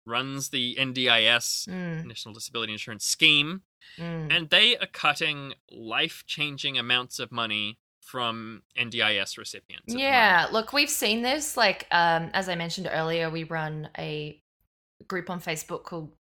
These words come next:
Speaker 2: um,
Speaker 1: Mm-hmm.
Speaker 2: Chronically Fully Sick, like the podcast, um, that we do. Uh, and I can just, I've seen a lot of posts lately from people that have had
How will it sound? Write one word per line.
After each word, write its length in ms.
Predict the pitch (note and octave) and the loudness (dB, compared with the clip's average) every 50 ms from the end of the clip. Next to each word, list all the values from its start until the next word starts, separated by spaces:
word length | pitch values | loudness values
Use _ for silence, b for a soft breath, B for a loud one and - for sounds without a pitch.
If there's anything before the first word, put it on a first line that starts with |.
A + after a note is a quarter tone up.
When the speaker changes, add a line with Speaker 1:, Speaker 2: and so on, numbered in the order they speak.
| _ _ _ _ D#3+ | _ _ _ _ -6
Speaker 2:
um, 260 | D#3 D3+ D3+ D3 C#3+ | -4 -4 -6 -8 -10
Speaker 1:
Mm-hmm. 100 | C3 B2+ | -10 -4
Speaker 2:
Chronically 360 | D3 G3 E3 D#3+ D#3+ - E3 | -2 -2 -2 -2 -4 -6 -8
Fully 220 | D#3+ - D#3 C3 C#3+ | -8 -8 -10 -10 -10
Sick, 280 | - - C#3 C3+ - | -10 -10 -12 -14 -14
like 180 | - - - _ | -16 -18 -16 _
the 60 | E3 | -18
podcast, 680 | - - F3+ F3+ - - G3 G3 G3+ G#3 - - - B B B B B B B B B B B B | -12 -10 -10 -10 -6 -4 -2 -2 -2 -4 -8 -12 -16 B B B B B B B B B B B B
um, 560 | - G#3 G#3 G#3 G3+ G3+ F#3+ F3+ F3+ F3+ F3 - | 8 8 10 10 8 6 4 0 -4 -4 -6 0
that 320 | - E3+ - - - - _ D#3 | 2 2 2 2 -2 -10 _ -8
we 140 | D#3 E3 | -8 -6
do. 460 | E3 - D#3+ D3+ D3 D3 F3 A3+ C#4+ B B B B B B B _ - | -6 -6 -6 -6 -6 -6 -8 -8 -8 B B B B B B B _ 4
Uh, 340 | E3+ F#3+ F#3+ F#3 F#3 F#3 - - | 6 8 8 8 6 6 4 2
and 640 | - G3 G3+ G3+ G3 G3 G3 G3+ G#3 G#3+ G#3 - - - - _ _ _ _ _ _ _ _ _ _ _ _ _ _ _ _ _ _ _ _ _ _ - - - | 2 2 2 2 0 -2 -2 -2 -2 -2 -4 -4 -6 -8 -14 _ _ _ _ _ _ _ _ _ _ _ _ _ _ _ _ _ _ _ _ _ _ -6 0 2
I 140 | G#3 G#3+ G#3+ | 2 2 0
can 220 | - A#3 A3+ A3+ | -2 -4 -4 -4
just, 460 | G#3+ A#3+ B3 B3 - - - - - - - - | -4 -4 -4 -4 -4 -6 -4 -6 -8 -4 0 0
I've 140 | G3 G3 - | 0 0 0
seen 460 | - - - A#3 A3+ A3 G#3+ G#3+ A3 | -4 -4 -2 -2 0 0 0 0 0
a 60 | G#3+ | 0
lot 160 | G3+ G3 F#3+ E3+ | 0 -2 -2 -2
of 120 | E3 - | -4 -6
posts 480 | - - F3 D#3 E3 F#3 F#3 - - - | -10 -8 -6 -4 -4 -4 -6 -8 -6 -4
lately 280 | D#3+ - - - D#3+ | -4 -4 -4 -8 -10
from 200 | D#3 - F3 E3+ | -10 -10 -12 -12
people 320 | - - E3+ D#3+ - E3+ D#3+ | -10 -10 -12 -10 -8 -6 -6
that 80 | D#3+ D#3+ | -6 -6
have 120 | D#3 D#3 | -6 -8
had 520 | - - - D#3+ D#3 D#3 D#3 D3+ D3 C#3+ | -10 -10 -6 -2 -2 -2 -2 -4 -6 -8